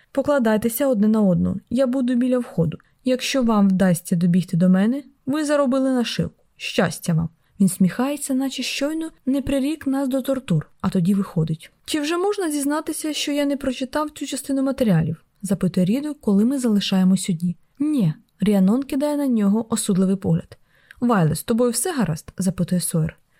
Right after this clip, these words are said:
Я єдина тут у кріслі, тож відчуваю, що я на крок попереду вас. Жартую, але одразу стає не до жартів, коли за мною відчиняються двері. Входять двоє вершників, яких я ніколи раніше не бачила. Чоловік і жінка. Чоловік сміхається до нас.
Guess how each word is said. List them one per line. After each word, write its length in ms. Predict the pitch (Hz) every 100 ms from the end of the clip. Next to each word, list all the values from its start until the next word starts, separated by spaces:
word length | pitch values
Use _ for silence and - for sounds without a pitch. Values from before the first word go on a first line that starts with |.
| _ _ -
Я 80 | 277
єдина 340 | 339 359 359
тут 180 | 339 311
у 60 | 302
кріслі, 400 | 247 262 - 302
тож 140 | 311
відчуваю, 640 | 294 294 - 254 277 285 285
що 160 | - 285
я 120 | 277
на 140 | 262
крок 260 | 254 269 269
попереду 480 | 269 269 247 233 233
вас. 360 | 160 151 - _ -
Жартую, 520 | 208 208 - 240 269 -
але 160 | 254 254
одразу 440 | 233 262 294 302
стає 500 | - 269 254 285 285 _ 254
не 100 | 240
до 140 | 247
жартів, 420 | 208 165 156 165 - _
коли 240 | - 247 226
за 140 | 220
мною 280 | 208 220 254
відчиняються 600 | 247 - 190 180 185 196
двері. 400 | 165 160 160 - _
Входять 340 | - 415 440
двоє 200 | 294 311
вершників, 640 | 277 190 175 214 196 233 240 -
яких 340 | 214 208 262
я 60 | 294
ніколи 360 | 277 269 262 262
раніше 360 | 254 247 247
не 100 | 240
бачила. 480 | 196 160 - - 180 - _ _
Чоловік 500 | - 226 208 247 -
і 60 | 233
жінка. 420 | 160 160 156 - _
Чоловік 380 | - 202 311 -
сміхається 580 | 240 226 196 180 -
до 120 | 190 185
нас. 340 | 165 160